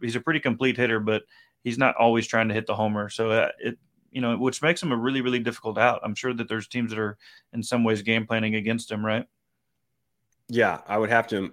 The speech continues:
Speaker 2: I would have to imagine, but yeah, you can't shift, you can't, you can't do anything. And 'cause you, you can't play him too short. Uh, that five, I think, believe the five hit game was against Oakland, and it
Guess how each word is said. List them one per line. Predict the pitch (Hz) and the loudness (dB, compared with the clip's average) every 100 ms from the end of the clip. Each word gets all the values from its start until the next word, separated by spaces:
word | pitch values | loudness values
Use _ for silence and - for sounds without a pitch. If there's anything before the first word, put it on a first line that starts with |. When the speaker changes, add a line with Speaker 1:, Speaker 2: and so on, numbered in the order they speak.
| - | -2
Speaker 2:
I | 117 | 4
would | 123 | 6
have | 139 | 6
to | 131 | 6
imagine, | 123 131 110 87 | 4 4 4 -2
but | 87 101 | -2 0
yeah, | 117 92 | 2 2
you | 98 | 0
can't | - 120 104 | -2 -2 -2
shift, | - 117 110 | -2 -2 -2
you | 113 | -4
can't, | - 123 104 127 | -2 -2 -4 -6
you | 113 | -4
can't | - 123 | 0 0
do | 117 120 | 2 2
anything. | 123 123 98 87 - - - - - | 2 0 -2 -4 -12 -20 -20 -20 -6
And | 135 156 | 0 2
'cause | 156 139 | 2 2
you, | 147 131 | 0 0
you | 139 123 | -4 2
can't | 151 131 | 2 4
play | 147 | 4
him | 143 131 | 4 2
too | 147 | 2
short. | 135 151 160 110 101 | 2 4 6 6 2
Uh, | 104 104 104 101 98 | -2 0 0 0 0
that | 107 104 | 0 -2
five, | - 120 113 | 2 4 4
I | |
think, | 139 123 | 0 -4
believe | 120 127 117 | -2 -2 -2
the | |
five | - 123 120 | 2 4 4
hit | 123 | 0
game | 101 117 117 | -2 -2 -2
was | 107 | -2
against | 110 110 110 | -2 -2 0
Oakland, | 117 117 123 120 | 0 2 0 0
and | 98 | -2
it | 76 | -6